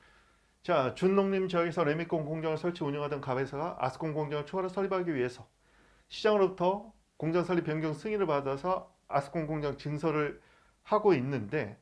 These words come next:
나중에 특정 대기 유해 물질이 배출돼서 문제가 된 사안이었습니다. 어, 이런 경우는 변경 승인을 했기 때문에 "이거 문제 삼지 마라." 이러면 안 되는 거죠. 환경은요, 헌법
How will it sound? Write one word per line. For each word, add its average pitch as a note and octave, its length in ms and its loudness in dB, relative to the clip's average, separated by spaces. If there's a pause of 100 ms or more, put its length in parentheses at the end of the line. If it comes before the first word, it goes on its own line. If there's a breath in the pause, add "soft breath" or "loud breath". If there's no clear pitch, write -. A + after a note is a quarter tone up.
(340 soft breath)
나중에 F#3 560 4 (100)
특정 G#3+ 760 -2
대기 E3 240 2
유해 D3+ 220 4
물질이 E3+ 320 2
배출돼서 C#3+ 500 -2
문제가 C#3 260 0
된 A#2+ 200 -2
사안이었습니다. A#2+ 680 -8 (680 soft breath)
어, F3 200 6
이런 F#3 240 6
경우는 F#3 240 4
변경 F3+ 300 4
승인을 F3+ 260 2
했기 F#3 300 0
때문에 E3+ 480 2
"이거 E3+ 240 8
문제 D3+ 260 6
삼지 F3+ 240 0
마라." C#3 400 6
이러면 F3+ 260 4
안 B2 120 0
되는 E3+ 120 -2
거죠. D3+ 380 -6 (160)
환경은요, G#3+ 560 2 (1080 soft breath)
헌법 G#3+ 460 6